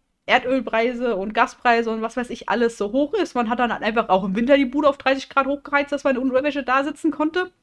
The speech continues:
Keine Ahnung. Ich fand's so ein bisschen weird, dass man im Winter manche Haushalte mir die Türe öffnen mit weniger Bekleidung wie, äh,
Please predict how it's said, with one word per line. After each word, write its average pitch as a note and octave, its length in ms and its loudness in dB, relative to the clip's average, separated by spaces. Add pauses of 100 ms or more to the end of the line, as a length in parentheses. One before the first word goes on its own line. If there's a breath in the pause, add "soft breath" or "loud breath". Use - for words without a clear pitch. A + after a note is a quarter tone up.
(140)
Keine A#3 380 0
Ahnung. F#4 180 -2 (720 soft breath)
Ich - 60 -20
fand's E4+ 180 2
so E4+ 60 2
ein B3+ 60 -2
bisschen B3 540 -4
weird, D4 280 0
dass C4 160 -2
man A#3+ 160 -4
im A3 100 -6
Winter C4 680 -4 (160)
manche A#3 440 -4
Haushalte A#3+ 440 0
mir A#3 160 -2
die A3 140 -6
Türe C4 360 -2
öffnen C4 320 0
mit A#3 160 0
weniger B3 400 2
Bekleidung A3 580 0
wie, A3+ 220 -6
äh, G3+ 320 -6